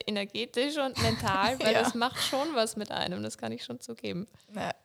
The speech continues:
Speaker 2: also ich glaub, das, das würde an niemanden vorbeigehen, wenn
Speaker 1: Mhm.
Speaker 2: du,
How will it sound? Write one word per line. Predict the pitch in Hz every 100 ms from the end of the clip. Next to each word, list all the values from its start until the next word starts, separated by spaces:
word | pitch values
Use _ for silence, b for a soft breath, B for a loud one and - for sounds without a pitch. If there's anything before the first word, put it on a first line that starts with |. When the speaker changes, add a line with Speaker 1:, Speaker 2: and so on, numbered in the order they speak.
| 220 -
Speaker 2:
also | 208 208 -
ich | 220
glaub, | 208 -
das, | 220 - - -
das | 226
würde | 226 226
an | 226
niemanden | 233 247 226 226
vorbeigehen, | 226 214 180 185 220 220
wenn | 214 220
Speaker 1:
Mhm. |
Speaker 2:
du, | 226